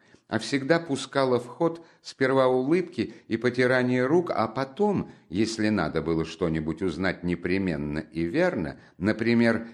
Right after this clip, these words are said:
когда угодно будет Аркадию Ивановичу назначить свадьбу, то начинала любопытнейшими и почти жадными вопросами о Париже и о тамошней придворной жизни, и разве потом уже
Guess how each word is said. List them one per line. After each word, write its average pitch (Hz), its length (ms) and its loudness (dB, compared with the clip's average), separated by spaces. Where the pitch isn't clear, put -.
когда 127 400 2
угодно 107 520 2
будет 101 360 0
Аркадию 101 480 0
Ивановичу 92 460 -2
назначить 101 640 -4
свадьбу, 69 600 -4
то 113 120 2
начинала 139 640 0
любопытнейшими 151 1160 0
и 147 80 4
почти 139 460 -4
жадными 123 600 -2
вопросами 117 840 -2
о 175 100 -2
Париже 131 920 -2
и 107 100 0
о 117 140 2
тамошней 117 520 -2
придворной 95 640 -2
жизни, 127 640 -2
и 104 140 0
разве 131 400 2
потом 135 580 2
уже 80 360 -2